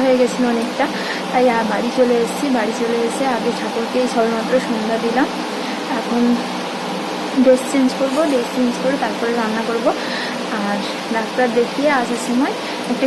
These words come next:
জিনিস এনেছি, তোমাদেরকে দেখাচ্ছি, দাঁড়া। এই যে দেখতে পাচ্ছ, এটা হচ্ছে তরকারি, আর এর ভিতরে আছে পরোটা।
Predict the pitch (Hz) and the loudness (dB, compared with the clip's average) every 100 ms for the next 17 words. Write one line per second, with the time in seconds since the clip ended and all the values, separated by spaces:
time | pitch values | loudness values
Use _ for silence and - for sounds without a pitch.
0 | 220 240 247 247 220 214 220 214 220 202 | 2 4 4 4 2 0 -2 0 0 -2
1 | 190 - - 202 196 196 - - - - | -4 -4 -4 -4 -4 -4 -6 -6 -6 -6
2 | - - - - 254 247 - - 269 262 | -6 -6 -4 -4 -4 -4 -4 -4 0 4
3 | 262 247 262 247 233 - 254 247 - 320 | 4 4 4 2 2 0 0 0 -2 -2
4 | 311 - - - 226 226 240 240 - 262 | -4 -4 -6 -6 -4 0 0 0 -2 -4
5 | - 233 226 233 226 254 262 240 226 233 | -2 0 0 0 0 0 2 2 2 0
6 | 226 233 240 247 269 269 262 240 233 233 | 0 0 0 0 0 0 -2 -2 0 0
7 | 226 | -2